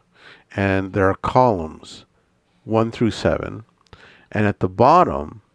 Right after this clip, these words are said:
there are money values from as low as, I think, a dollar, uh, to, um, a million dollars. And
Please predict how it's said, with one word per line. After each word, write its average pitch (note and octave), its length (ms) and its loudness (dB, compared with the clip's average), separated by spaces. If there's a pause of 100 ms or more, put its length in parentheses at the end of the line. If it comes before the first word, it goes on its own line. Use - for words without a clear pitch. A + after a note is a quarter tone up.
(480)
there G2 260 4
are F2+ 240 2
money G2+ 400 -2
values F2+ 760 -6 (340)
from E2+ 600 -2
as F2 220 -6
low G2+ 300 0
as, F2 260 -2
I E2 120 -4
think, A2 280 -8 (100)
a - 60 -16
dollar, G2+ 640 2 (880)
uh, F2 420 0 (140)
to, F#2 600 0 (300)
um, E2 600 -8 (840)
a G2 80 -6
million F#2+ 420 0
dollars. - 520 -8 (760)
And F2+ 640 -2